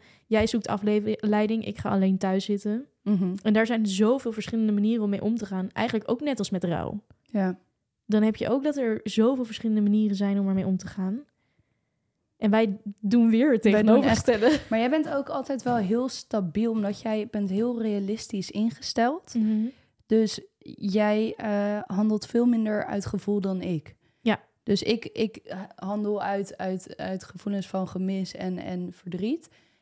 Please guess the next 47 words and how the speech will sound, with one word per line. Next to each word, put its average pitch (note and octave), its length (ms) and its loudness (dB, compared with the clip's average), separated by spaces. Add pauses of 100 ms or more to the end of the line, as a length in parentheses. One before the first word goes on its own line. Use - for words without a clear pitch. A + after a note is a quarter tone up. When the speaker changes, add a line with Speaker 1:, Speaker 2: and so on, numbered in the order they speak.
(120)
Speaker 2:
En G3+ 160 -2
jij G3+ 400 2
kijkt G#3 340 -2
naar G3+ 140 -2
het G3 100 -6
hele G3 200 -4
plaatje F#3+ 380 -4
van, F3+ 140 -8
"Oké, F3+ 160 -6
het F3 160 -4
is F3 120 -10
beter F3 380 -4
zo. D#3+ 300 -10
Dit E3+ 180 -6
is E3+ 200 -8
wat E3 200 -8
goed - 260 -6
is - 140 -14
voor D#3 140 -12
mij." F3 320 -14 (120)
Speaker 1:
Ja. G#3+ 240 0 (680)
Neem A3 300 4
niet A#3 140 2
weg A3 180 2
dat A#3 120 -4
ik A3+ 100 -6
niet A3+ 200 0
verdrietig A3+ 460 -4
ben, - 160 0
Speaker 2:
Nee, C4 200 6
Speaker 1:
hoor. C4+ 100 2
Speaker 2:
zeker C4+ 320 0
niet. F#3+ 160 -2
Speaker 1:
Maar A3 140 2
ik, A#3+ 100 4
bij A3 100 4
mij A3+ 180 2
uit A#3+ 200 0
het A3+ 100 -6
op A3+ 80 -6
andere G#3+ 300 -2
dingen, F#3+ 220 -4
inderdaad. F#3 360 -6
Ik - 140 -8
ga G#3 140 -2
gewoon G#3 220 2
inderdaad G3 300 2